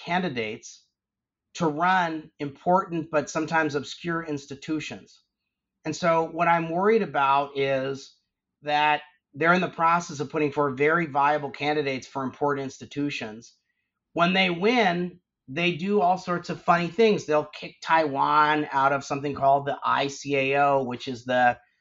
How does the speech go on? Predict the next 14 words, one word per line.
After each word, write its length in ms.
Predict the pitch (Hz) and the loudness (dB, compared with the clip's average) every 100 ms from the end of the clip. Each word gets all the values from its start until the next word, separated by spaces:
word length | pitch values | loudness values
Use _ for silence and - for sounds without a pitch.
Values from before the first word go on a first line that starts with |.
| _ _ | _ _
the 120 | 147 | -2
rule 340 | 135 151 170 160 | 2 4 4 0
setter 460 | - 151 147 147 | 2 4 4 2
for, 520 | 139 - 131 131 - 135 | 0 -4 -2 -2 -2 0
uh, 360 | 127 123 120 113 _ - 123 | 4 4 2 -4 _ -20 -8
for 340 | 135 131 127 139 | -2 0 0 0
air 160 | 147 | 0
traffic 480 | 143 147 139 131 139 | 2 2 2 0 -8
controls 680 | 135 120 - 135 135 131 120 | -10 -8 0 4 4 2 -4
and, 180 | 120 113 | -6 -6
and 180 | 120 120 | -6 -6
a-, 300 | 135 131 135 | -8 -10 -4
aviation 720 | 147 135 135 139 139 - 123 | -2 -2 0 0 0 -4 -8
zones. 420 | 101 101 90 _ | -8 -12 -16 _